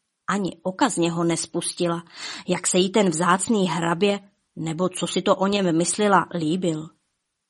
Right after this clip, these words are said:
Tancovali spolu při té líbezné muzice,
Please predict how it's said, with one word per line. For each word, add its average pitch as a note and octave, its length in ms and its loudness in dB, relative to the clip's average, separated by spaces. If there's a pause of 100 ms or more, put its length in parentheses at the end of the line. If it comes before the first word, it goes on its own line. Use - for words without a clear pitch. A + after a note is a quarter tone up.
(500)
Tancovali F3 560 2
spolu F#3 360 2
při F#3+ 180 0
té G3+ 200 6
líbezné F#3+ 540 4
muzice, F3 520 0